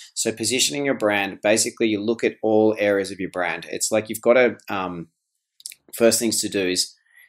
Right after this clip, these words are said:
seeing basically more value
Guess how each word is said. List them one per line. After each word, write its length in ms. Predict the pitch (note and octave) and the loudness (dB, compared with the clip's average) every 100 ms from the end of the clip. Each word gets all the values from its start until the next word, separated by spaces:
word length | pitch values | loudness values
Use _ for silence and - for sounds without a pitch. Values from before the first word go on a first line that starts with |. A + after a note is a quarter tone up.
| _ | _
seeing 760 | - - D3 C#3 C#3 C3+ B2+ - _ _ _ _ _ - | 0 4 6 6 6 4 0 -6 _ _ _ _ _ -2
basically 500 | A2+ A2+ A#2 A2+ A2 | 4 4 4 2 2
more 600 | A2 A2+ A#2+ B2 A#2+ - - F#2 | 4 2 2 2 2 0 -8 -18
value 920 | F#2 G2+ G2+ G#2+ G#2+ G2 F#2+ F#2+ F2+ | -4 2 4 6 4 0 -6 -6 -10